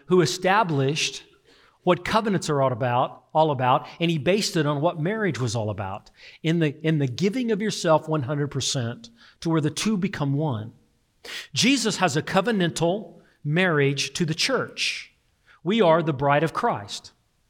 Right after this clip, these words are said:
right? We are the one for whom Jesus loved and died and gave himself for. And Jesus speaks of us being in a covenant. And the covenant of marriage includes a couple of things. It definitely includes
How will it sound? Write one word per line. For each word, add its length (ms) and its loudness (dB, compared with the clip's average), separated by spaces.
right? 260 -4
We 180 2
are 120 4
the 80 2
one 260 4
for 120 -6
whom 160 4
Jesus 460 0
loved 420 4
and 160 -2
died 380 2
and 120 -2
gave 240 2
himself 400 0
for. 520 -6
And 100 2
Jesus 380 2
speaks 260 -2
of 100 0
us 140 2
being 220 2
in 100 2
a 40 0
covenant. 440 -4
And 120 2
the 60 6
covenant 400 0
of 80 0
marriage 360 2
includes 340 -2
a 40 -6
couple 180 -2
of 80 -6
things. 280 -2
It 140 0
definitely 320 0
includes 480 0